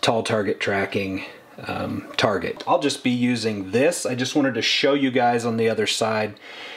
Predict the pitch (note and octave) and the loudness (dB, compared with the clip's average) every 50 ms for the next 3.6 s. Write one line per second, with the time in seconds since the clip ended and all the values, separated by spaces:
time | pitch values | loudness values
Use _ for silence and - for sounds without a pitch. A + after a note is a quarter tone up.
0 | - - - - C3 B2 B2+ B2+ A#2+ A#2+ A2+ - - A2+ A2 A2+ A2+ A2+ G#2+ G2 | -12 -2 0 2 4 4 4 4 2 0 0 0 0 2 2 4 4 4 2 2
1 | G2 A2 A2 A2 G#2+ G#2+ - - - - - - - A2+ A2 G#2 G2+ G2 G2 G2+ | 2 2 2 2 2 0 -2 -6 -12 -18 -18 -10 -4 -2 -2 -2 -2 -4 -6 -8
2 | - - A#2 G#2+ G#2 F#2+ - - - D#3 C#3+ C3+ C3+ B2+ B2 A#2+ A#2 - - A#2+ | -6 -4 -2 -2 -2 0 0 2 2 2 2 2 2 2 2 0 -2 -2 -4 -2
3 | A2+ G#2+ - B2 B2 B2 B2 B2 A#2 A2+ A2+ | -2 -2 0 2 2 2 2 2 0 -2 -6